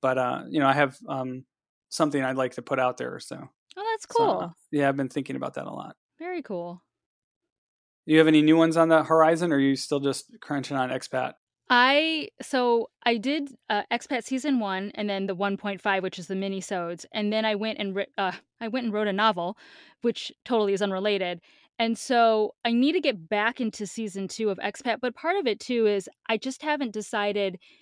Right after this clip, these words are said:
Speaker 2: I had, I had season two scripted out, um, like, just an outline, but I need to decide if I want to still have them in quarantine time or move the timeline up, and it's like, "Oh, and everything's fine."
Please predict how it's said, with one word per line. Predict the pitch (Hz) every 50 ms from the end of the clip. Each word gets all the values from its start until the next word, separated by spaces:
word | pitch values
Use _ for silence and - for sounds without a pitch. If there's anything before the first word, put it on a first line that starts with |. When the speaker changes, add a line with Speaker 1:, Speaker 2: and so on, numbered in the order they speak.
| _ _ _ _ _ _ _ _ _ _ _ - 254
Speaker 2:
I | 285
had, | 285 285 311 370 359 359 311 - - -
I | 269
had | 294 320 320 285
season | 330 339 320 311
two | 247 254 247
scripted | - - 214 196 - - 190 180
out, | 165 160 170 - - _ _ _ _ _ _ _ _ _ _ _ _ -
um, | 233 208 190 185 - - -
like, | 208 202 -
just | - 185 -
an | 214 202
outline, | 196 202 185 190 196 190 196
but | 220 226
I | 226 226 220 226 - _ _ _ _
need | - 240 262 285
to | 302 285
decide | 233 247 - - 226 214 208
if | 208 -
I | 214 202
want | 190 202 202 202 -
to | - 202
still | 180 - - - - _ - 226 214 214
have | 202 202 214 214 196
them | 208 214 202
in | 185 180 175 170
quarantine | - - 233 220 226 240 240 262 262 - - 254 247 247 247 254
time | - - 262 247 240 240 247 247 247 247 302 247
or | 214 202 190 175 185
move | 185 208 220 220 190
the | - 196
timeline | - - 220 214 208 202 190 185 185 180
up, | 175 -
and | 190 175
it's | 185 180 - -
like, | 202 196 - -
"Oh, | 330 320 302 269 233 214
and | 208 214
everything's | 208 196 214 208 220 202 190 - -
fine." | - 190 170 165 180 180 185 180